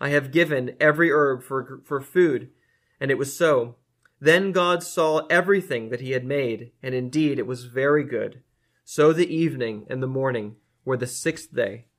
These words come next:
Thus the heavens and the earth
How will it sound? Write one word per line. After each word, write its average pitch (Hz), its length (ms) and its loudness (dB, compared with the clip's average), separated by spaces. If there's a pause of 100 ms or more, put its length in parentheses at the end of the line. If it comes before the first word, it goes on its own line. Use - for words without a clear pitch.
(480)
Thus 170 300 2
the 170 100 0
heavens 185 680 -2
and 156 140 0
the 151 120 2
earth 120 340 -2